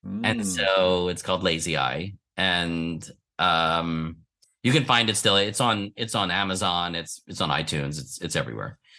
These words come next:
Speaker 1: Um,
Speaker 2: Great.
Speaker 1: but it's really, um, it was a very authentic portrayal of how two gay men interact with each other.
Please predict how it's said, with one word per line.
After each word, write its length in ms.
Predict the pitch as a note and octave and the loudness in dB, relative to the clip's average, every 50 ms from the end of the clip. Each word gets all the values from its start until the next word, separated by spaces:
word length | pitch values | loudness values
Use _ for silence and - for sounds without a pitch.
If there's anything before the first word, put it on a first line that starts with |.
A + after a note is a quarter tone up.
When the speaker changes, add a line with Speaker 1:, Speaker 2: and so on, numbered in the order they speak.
| _ _ _ _ _ _ _ | _ _ _ _ _ _ _
Speaker 1:
Um, 320 | G2 G2+ F#2+ F#2 F#2 - - | 2 4 4 2 2 -2 -4
Speaker 2:
Great. 120 | - A3 | -4 -2
Speaker 1:
but 180 | C3 A#2+ A#2 - | 0 0 0 -2
it's 460 | - B2+ C3+ C3+ C3 C3+ - - - - | -2 -2 -2 -2 -2 -2 -2 -2 -4 -4
really, 540 | - A2+ C3+ D3+ E3 F3 E3 E3 D#3 C#3+ C3 | -2 0 2 4 4 6 6 6 6 6 4
um, 640 | A#2 A2 G#2+ G#2 G#2 G2+ G2+ G2+ G2 G2+ G2+ G#2+ - _ _ _ - - _ _ _ _ _ _ _ _ _ _ _ _ _ _ _ _ _ _ _ _ _ _ _ _ _ _ _ _ _ _ _ _ _ _ | 4 4 4 4 4 2 2 0 -2 -2 -4 -6 -10 _ _ _ -20 -20 _ _ _ _ _ _ _ _ _ _ _ _ _ _ _ _ _ _ _ _ _ _ _ _ _ _ _ _ _ _ _ _ _ _
it 100 | C#3 D3+ | 0 2
was 120 | D#3 C#3 D#3 | 4 4 2
a 40 | |
very 360 | C3 A#2+ C#3 D#3 D#3 E3 F3+ F3 | 2 2 2 4 4 4 2 2
authentic 800 | C#3+ C3 B2+ - - - - C3 B2+ C3 A#2+ - B2+ A2+ - _ | 2 0 0 0 -4 -4 -4 -2 -2 -2 -2 -4 -6 -6 -8 _
portrayal 840 | B2 A2+ - - - A2+ A2 G#2+ G#2 F#2+ E2 D#2 C#2 C#2+ E2 - - _ _ _ _ _ _ _ _ _ _ _ - | -6 -4 -4 -4 0 2 2 4 4 4 4 2 0 -2 -6 -10 -16 _ _ _ _ _ _ _ _ _ _ _ 0
of 160 | A2 A2 F#2+ | 0 0 0
how 720 | - - - - B2 A2+ A2 A2 A2 A2+ A2+ A2+ - - _ _ _ _ _ _ _ _ _ _ _ _ _ _ | -2 -8 -2 0 2 4 4 4 4 2 0 -2 -4 -12 _ _ _ _ _ _ _ _ _ _ _ _ _ _
two 160 | - B2+ A#2 | -4 -4 -2
gay 180 | G#2 A2+ G#2+ G2+ | 0 0 0 2
men 240 | G2+ G2 F#2 F#2+ F2+ | 2 0 0 -2 -2
interact 520 | - F#2 F2+ F2+ E2+ D#2 D#2 D#2 - - | -4 -4 -4 -2 -2 -2 -2 -4 -6 -10
with 120 | E2 D#2 | -12 -10
each 180 | D#2+ D#2 - - | -8 -6 -4 -4
other. 380 | C#2+ C2 - G#1 C2+ - - | -4 -4 -4 -8 -10 -12 -16